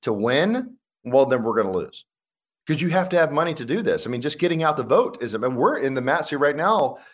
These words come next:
looking at a candidate for school board that's a former N E A president who's getting tons of money, guess what, from the National Education Association to try to take out a seat of a guy that's been on the board for fifteen years, Department of Correct. I like the guy, seems pretty solid,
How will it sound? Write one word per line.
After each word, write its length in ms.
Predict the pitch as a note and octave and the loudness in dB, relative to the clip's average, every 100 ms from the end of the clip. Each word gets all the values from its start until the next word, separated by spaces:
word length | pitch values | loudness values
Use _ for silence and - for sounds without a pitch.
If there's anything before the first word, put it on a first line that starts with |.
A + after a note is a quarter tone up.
| _ | _
looking 320 | - D3+ D#3+ C#3+ | 0 2 2 2
at 120 | B2+ | 0
a 40 | |
candidate 520 | B2+ E3 D#3+ D3 D3 D3 | -2 -2 0 4 2 0
for 80 | B2+ | -8
school 340 | - - F3 A#3+ | -8 0 2 2
board 460 | A2 F#2 E2+ B2 - - _ | 0 0 0 -2 -8 -20 _
that's 180 | - B2+ | 0 0
a 60 | B2+ | -2
former 420 | - E3+ E3 D3+ | 2 2 4 2
N 140 | D#3+ | 0
E 160 | E3 D3 | 0 2
A 380 | C#3 C3+ C3 C3 _ | 2 2 -2 -6 _
president 720 | _ D3+ F3+ G#3+ G3+ G3 G3+ - - | _ 2 2 0 -4 -4 -8 -14 -2
who's 160 | D3 | -2
getting 320 | - D3+ C3 A#2+ | 2 0 0 -4
tons 440 | - F#3 C#4 A#3 | -2 0 2 0
of 100 | D#3+ | 0
money, 300 | C3+ G#3+ C#3+ | 0 0 0
guess 320 | C#3 G#2 G2+ | 0 0 2
what, 340 | D#3 F3+ B2+ - | 2 4 4 2
from 240 | A#2+ A2 G#2+ | 0 0 0
the 80 | |
National 340 | G#2+ A2+ A2+ A2+ | 2 0 0 -2
Education 380 | G#2 F3 A3 A2 | 0 -4 -4 -6
Association 760 | G#2+ G2+ F#2+ F#2+ F2+ G2 C3+ - _ _ _ - | -2 -2 0 -2 -2 -8 -12 -16 _ _ _ -4
to 400 | D#3 C#3+ C#3 C3 | -2 0 0 -2
try 240 | C3 F3 | 0 0
to 80 | E3+ | 0
take 300 | - D#3 D#3 | 0 0 4
out 340 | C#3+ D3 C#3 | 4 4 2
a 80 | B2+ | -4
seat 280 | B2+ E3 D#3 | -4 -4 -2
of 100 | B2+ | -2
a 40 | |
guy 180 | B2+ C#3+ | 2 2
that's 140 | C#3 C3+ | 2 -2
been 140 | C#3+ | -2
on 80 | C3+ | -2
the 60 | |
board 260 | B2 C3 C#3+ | -2 -2 -2
for 80 | B2 | -2
fifteen 420 | D3 D#3 D3 B2+ | -2 -2 -4 -4
years, 360 | C3+ E3 E3 D#3 | -2 0 0 -2
Department 340 | - A#2 G#2+ | -2 0 0
of 80 | G#2 | 0
Correct. 220 | C#3+ D#3+ | 0 2
I 20 | |
like 240 | A3 A#2 - | 2 0 0
the 60 | |
guy, 220 | A2 F#3 | -2 -2
seems 220 | - A2+ A2 | -2 -6 -6
pretty 240 | A#2+ G#2 | -6 -2
solid, 400 | C#3 D3+ D#3 D#3+ | 4 4 4 0